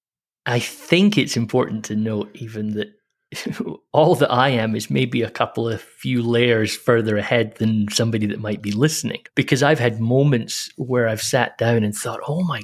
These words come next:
goodness, I've never connected those two things together, or I've not seen that in the text before." I could take you to several points throughout the series where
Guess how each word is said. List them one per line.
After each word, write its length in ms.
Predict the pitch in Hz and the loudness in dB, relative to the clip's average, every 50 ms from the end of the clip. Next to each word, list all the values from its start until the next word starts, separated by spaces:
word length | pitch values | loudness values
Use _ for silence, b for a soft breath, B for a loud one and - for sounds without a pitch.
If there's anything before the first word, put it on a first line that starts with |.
| - | -2
goodness, 400 | - 156 151 156 131 123 117 - | 0 0 0 2 2 2 2 4
I've 180 | 120 113 110 - | 2 2 2 2
never 400 | 123 123 139 147 147 139 139 113 | 0 2 4 4 4 4 2 0
connected 640 | - - 120 117 117 - - - - - 117 107 107 | 0 0 0 2 2 2 0 -2 -4 -4 -4 -2 0
those 300 | 120 123 131 123 110 - | 2 4 4 4 2 0
two 200 | - - 120 110 | 0 2 2 2
things 320 | - - 113 110 107 107 | 2 0 0 0 0 -2
together, 480 | - 104 101 110 110 113 107 104 104 - B B B B B | -6 -6 -2 0 0 2 2 0 -2 -4 B B B B B
or 140 | 131 117 | 2 2
I've 120 | 117 - 135 | 2 2 4
not 240 | 127 117 - - - | 4 2 2 0 -2
seen 440 | - - - 151 156 147 139 127 120 | -4 -2 2 2 4 4 4 2 2
that 300 | 120 113 110 104 - _ b b b b _ - | 2 2 0 -2 -4 _ b b b b _ -2
in 160 | 139 117 120 | -2 0 0
the 80 | 104 98 | -2 -4
text 440 | - - 131 120 - - - - - | -4 -2 0 0 0 -2 -6 -6 -6
before." 480 | 123 - - - 117 113 107 107 - B B B B B B B | -6 -4 -2 0 0 2 0 0 -2 B B B B B B B
I 80 | 127 117 | -2 0
could 180 | - 131 113 | 0 0 2
take 220 | - 156 - - - | 2 2 2 0 -4
you 40 | 113 | -4
to 60 | 107 | -2
several 460 | - - - 135 143 143 139 127 120 | -2 2 2 4 4 4 2 2 0
points 480 | 107 - - - 123 113 110 107 - - | 0 -4 -4 -4 -2 -2 -2 -4 -6 -6
throughout 400 | - - 110 107 107 110 107 - - - | -4 -2 0 2 2 2 0 -2 -4 -6
the 140 | 113 107 104 | -8 -6 -4
series 560 | - - - 127 123 117 110 101 104 - - | -2 0 0 2 2 2 2 0 -2 -4 -4
where 380 | 113 110 110 110 110 107 - | -2 0 2 2 2 0 -2